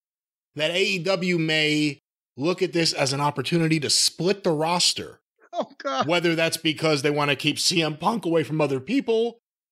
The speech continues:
Speaker 1: or whether that's because it would be a good idea to have two separate rosters, whatever their reasoning is,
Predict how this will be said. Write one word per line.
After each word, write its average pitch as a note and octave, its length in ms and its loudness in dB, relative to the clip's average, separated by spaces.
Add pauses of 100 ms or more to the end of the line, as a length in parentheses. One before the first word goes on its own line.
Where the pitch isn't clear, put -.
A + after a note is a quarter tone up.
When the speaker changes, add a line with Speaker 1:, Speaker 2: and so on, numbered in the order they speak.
(200)
Speaker 1:
or F#3 100 2
whether F#3+ 240 2
that's F3 240 0
because D#3+ 540 0
it E3 60 2
would D#3+ 120 2
be D3+ 140 2
a C#3 40 0
good D#3+ 200 0
idea C#3+ 340 2
to B2+ 240 -2 (800)
have D#3+ 200 0
two F#3+ 200 0
separate D3+ 400 0
rosters, D3+ 600 0
whatever D#3+ 320 2
their D3 160 4
reasoning D#3+ 460 2
is, A2+ 460 -4